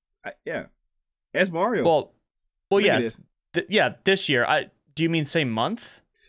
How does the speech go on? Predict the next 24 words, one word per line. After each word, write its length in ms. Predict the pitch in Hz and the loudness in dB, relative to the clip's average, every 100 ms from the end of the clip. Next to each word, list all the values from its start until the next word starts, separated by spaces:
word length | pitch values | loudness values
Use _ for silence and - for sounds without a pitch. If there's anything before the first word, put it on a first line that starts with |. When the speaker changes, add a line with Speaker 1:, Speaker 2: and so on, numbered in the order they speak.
| - | -2
Speaker 1:
Not 180 | 180 254 | 2 4
month, 240 | 233 220 | 6 4
but 60 | 160 | 4
Speaker 2:
'Cause 160 | 135 | 0
Speaker 1:
same 200 | - 202 | 2 2
Speaker 2:
I 40 | 180 | 2
Speaker 1:
year. 300 | 165 123 - _ _ _ _ _ _ _ _ _ _ _ _ - | 2 0 -2 _ _ _ _ _ _ _ _ _ _ _ _ -20
I 40 | - | -16
think 100 | 151 | -14
it's, 60 | 120 | -2
I 40 | |
think 140 | 202 202 | 0 2
Speaker 2:
I 20 | |
Speaker 1:
it's 60 | 208 | 2
Speaker 2:
think 120 | 320 | 4
it 40 | |
Speaker 1:
same. 40 | 349 | 2
Speaker 2:
is 100 | 349 | 2
coming 200 | 214 160 | 2 2
out 100 | 127 | 0
the 80 | 135 | -2
same 220 | 135 123 | -2 -2
month, 360 | 113 107 - - | -6 -8 -12 -8
though. 360 | 123 110 127 | -4 -4 -6